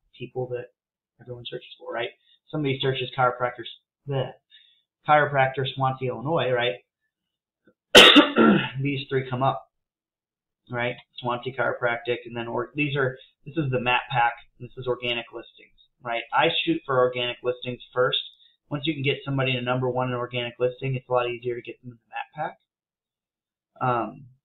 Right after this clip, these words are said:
and so ChiroPro is not on here, but if you think about it, like, you guys are close enough to Swansea that you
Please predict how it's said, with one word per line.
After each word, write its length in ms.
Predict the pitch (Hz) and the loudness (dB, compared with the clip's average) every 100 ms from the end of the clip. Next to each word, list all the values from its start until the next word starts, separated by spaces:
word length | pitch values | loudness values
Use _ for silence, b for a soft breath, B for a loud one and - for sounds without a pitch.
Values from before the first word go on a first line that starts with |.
| _ _ | _ _
and 120 | 123 123 | -16 -10
so 420 | 131 123 120 123 - _ _ - | 0 2 2 0 -8 _ _ -10
ChiroPro 880 | 135 131 127 - 131 127 127 123 123 | 0 2 2 -2 -2 4 6 6 4
is 60 | 123 | -2
not 380 | 120 117 113 113 - - - _ _ | -4 -2 -2 -4 -8 -12 -12 _ _
on 220 | 120 120 - | -8 -6 -8
here, 240 | - - _ - | -20 -20 _ -6
but 100 | - - _ - | -6 -6 _ -18
if 180 | 127 | -16
you 80 | 123 - | -16 -14
think 140 | 104 98 | -14 -12
about 320 | 98 95 92 | -12 -14 -12
it, 80 | 101 _ | -16 _
like, 200 | 120 110 - _ _ - | -14 -12 -12 _ _ -10
you 100 | 139 | -6
guys 120 | 131 | -4
are 80 | - - | -6 -6
close 280 | - 139 131 113 | -4 -2 -4 -6
enough 340 | 120 110 - - _ _ _ _ - | -6 -6 -8 -14 _ _ _ _ -20
to 60 | 131 | -14
Swansea 520 | 123 123 120 - - - | -4 -2 -2 -6 -20 -16
that 160 | - | -12
you 140 | 123 | -12